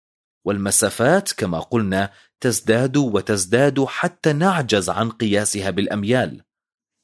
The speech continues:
لذا يضطر العلماء إلى قياسها بالسنوات الضوئية.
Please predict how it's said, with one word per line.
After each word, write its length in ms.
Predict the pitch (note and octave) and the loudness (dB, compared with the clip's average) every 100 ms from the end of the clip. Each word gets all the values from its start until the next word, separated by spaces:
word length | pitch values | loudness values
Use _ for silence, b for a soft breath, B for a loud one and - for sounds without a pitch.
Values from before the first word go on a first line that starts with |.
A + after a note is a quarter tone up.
| - | -2
لذا 480 | C3+ C3+ F#2 E2 - _ _ _ _ _ - | 0 2 2 0 -4 _ _ _ _ _ -4
يضطر 420 | B2+ B2+ G3+ G3+ | -2 2 2 2
العلماء 640 | B2 G2 G2 G#2 B2 B2 A2+ | 2 2 2 0 0 0 0
إلى 200 | A#2 G2 | 0 0
قياسها 640 | E2+ G2 F#2+ G#2+ - F#2+ F2 | -2 -2 0 0 -2 -4 -4
بالسنوات 640 | E2 - G2+ F2+ F2+ F2 | -2 -2 -2 0 0 -2
الضوئية. 640 | F2+ D#2+ F#2 F#2 D#2 A#1+ | -4 -2 -2 -4 -6 -8